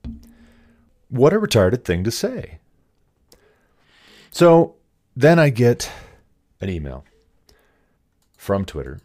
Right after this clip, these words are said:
not long after, saying,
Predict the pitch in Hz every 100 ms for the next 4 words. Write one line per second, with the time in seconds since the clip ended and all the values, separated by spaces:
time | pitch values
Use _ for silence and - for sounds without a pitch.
0 | _ _ _ _ _ _ - 110 - 85
1 | 71 62 - - 82 _ _ _ _ _
2 | _ _ _ _ _ - 95 85 82 82